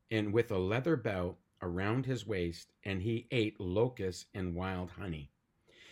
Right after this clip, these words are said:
So, uh, and I've, I've done a podcast on, on this topic about what a prophet is, but I,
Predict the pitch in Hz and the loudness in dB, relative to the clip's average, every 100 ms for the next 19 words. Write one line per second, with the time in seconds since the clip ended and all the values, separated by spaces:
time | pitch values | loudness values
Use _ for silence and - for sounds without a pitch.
0 | - - - 107 113 - - 101 92 87 | -20 -8 0 2 0 -6 -6 0 0 0
1 | 87 - _ _ _ - 98 101 110 107 | -2 -10 _ _ _ -12 -10 -2 0 0
2 | 101 - 107 101 107 104 - 98 87 104 | -2 -2 -4 0 0 0 -2 -4 -4 -4
3 | 110 107 98 - 92 85 85 82 - 87 | -4 -4 -6 -6 -6 -4 -4 -6 -6 -6
4 | 87 117 - - 120 - 131 117 104 98 | -2 -4 -6 -6 -6 -2 -4 -6 -8 -6
5 | 95 95 87 - 104 104 113 - 104 101 | -6 -6 -8 -6 -4 -2 -4 -4 -4 -4
6 | 95 - - - _ 95 95 104 | -6 -14 -20 -20 _ -4 0 0